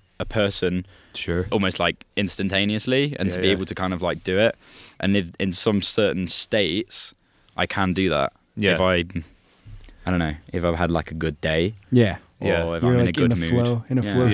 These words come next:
Speaker 3: state
Speaker 2: yeah.
Speaker 3: or something.
Speaker 1: If I've already been sketching for, like, a few hours of the day and
Speaker 2: Mm-hmm.
Speaker 1: then, like, somebody just sits down and if I do it really quickly,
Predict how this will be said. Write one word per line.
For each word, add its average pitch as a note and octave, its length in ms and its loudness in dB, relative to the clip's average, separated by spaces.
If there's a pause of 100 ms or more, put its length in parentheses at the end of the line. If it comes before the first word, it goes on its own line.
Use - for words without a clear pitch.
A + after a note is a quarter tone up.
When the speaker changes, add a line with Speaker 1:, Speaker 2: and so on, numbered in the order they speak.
Speaker 3:
state A#2 160 4
Speaker 2:
yeah. - 60 4
Speaker 3:
or A#2 60 2
something. A#2+ 440 0
Speaker 1:
If F#2 120 -4
I've G2 140 2
already G2 320 4
been F#2 220 0
sketching G2+ 600 0
for, - 140 -4
like, F2 140 -2
a E2+ 60 -8
few F2+ 280 -2
hours F#2 300 2
of F2+ 100 -6
the F2+ 80 -2
day F#2 320 2
and F#2 160 0
Speaker 2:
Mm-hmm. - 20 -
Speaker 1:
then, F2+ 380 -2
like, F2 320 -4
somebody F#2 380 -4
just E2+ 160 -10
sits - 200 -4
down F2+ 320 0
and F2 160 -2 (300)
if F#2 100 -2
I F2+ 120 4
do F#2 160 0
it E2+ 100 0
really F2+ 400 2
quickly, F#2+ 600 0